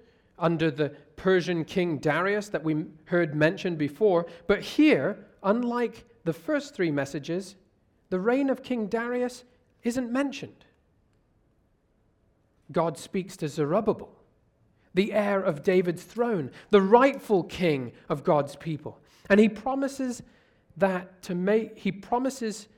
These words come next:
Zerubbabel to make him God's signet ring. A signet ring was used by kings to seal royal documents, as a sign or a representation of his authority. It often had an engraving that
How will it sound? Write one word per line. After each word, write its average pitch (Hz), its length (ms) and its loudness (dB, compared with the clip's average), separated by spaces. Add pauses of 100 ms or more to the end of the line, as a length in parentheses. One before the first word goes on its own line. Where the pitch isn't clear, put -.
(140)
Zerubbabel 170 600 2
to 156 160 -6
make 196 300 0
him 156 240 -6
God's 151 420 -4 (140)
signet - 520 -8
ring. - 100 -20 (1500)
A 190 80 0
signet 214 400 2
ring 196 260 4
was 165 240 0 (180)
used 196 300 -2
by 185 160 4
kings 214 460 2
to 170 100 -4
seal 214 420 2
royal 185 300 2
documents, 214 800 -2 (300)
as 156 80 0
a 170 80 2
sign 208 580 -2 (240)
or 151 260 0 (120)
a 147 80 -2
representation 185 1120 -2 (220)
of 147 140 -2
his 175 280 0 (160)
authority. 190 800 -2 (240)
It 160 100 4
often 185 300 4
had 185 220 4
an 180 100 4
engraving 175 840 2
that - 420 0